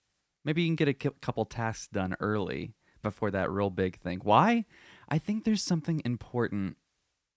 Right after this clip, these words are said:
about accomplishment and that feeling. And I feel like you should go after it. This was a completely original idea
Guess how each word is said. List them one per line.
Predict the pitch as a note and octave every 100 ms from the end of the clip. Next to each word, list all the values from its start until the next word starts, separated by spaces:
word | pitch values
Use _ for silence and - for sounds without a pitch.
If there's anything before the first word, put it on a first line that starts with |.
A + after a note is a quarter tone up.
| _
about | G#2+ G2+ F#2
accomplishment | F#2+ - G2 F#2 F#2 - - F#2 -
and | G2
that | D#2
feeling. | - - G#2 F2+ D#2 G#1 - - _ _ _ _ _ _ _ _ _ _
And | G#2 G#2 G#2 G2+ G2 - _ _ _ _ - - - -
I | D#3+
feel | - A#2
like | G2+ F#2+
you | G2+
should | - G2+
go | G#2+ G#2
after | A2 B2+ -
it. | B1+ - _ _ _ _ _ _ _ -
This | G#2+
was | A#2
a | A2
completely | - G#2+ - B2 C#3 - C#3+
original | C3 G#2 A2+ G2+
idea | F#2+ F#2 F#2+ F#2 F#2